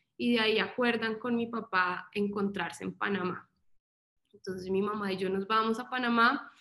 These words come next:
y mi mamá, eh, se conquista a un piloto, eh, mi mamá y yo nos vamos por el tapón de Darién en lancha, yo bebé,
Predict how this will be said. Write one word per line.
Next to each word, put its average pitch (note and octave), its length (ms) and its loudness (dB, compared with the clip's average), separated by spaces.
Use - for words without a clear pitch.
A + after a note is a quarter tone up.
y A#3+ 140 0
mi A3+ 140 4
mamá, G3+ 880 2
eh, G3+ 340 0
se G#3+ 600 -2
conquista G#3+ 720 2
a G#3 60 6
un G#3 160 2
piloto, G#3+ 680 0
eh, G3+ 220 0
mi A3 140 6
mamá G#3+ 200 4
y G3 40 0
yo G3+ 80 2
nos G#3+ 180 0
vamos A#3+ 380 2
por C4+ 140 -8
el C4 100 -10
tapón G3+ 340 -2
de F#3+ 120 -2
Darién G#3 420 -4
en F#3+ 200 -4
lancha, G#3 520 -4
yo G3+ 240 -4
bebé, G3+ 500 -2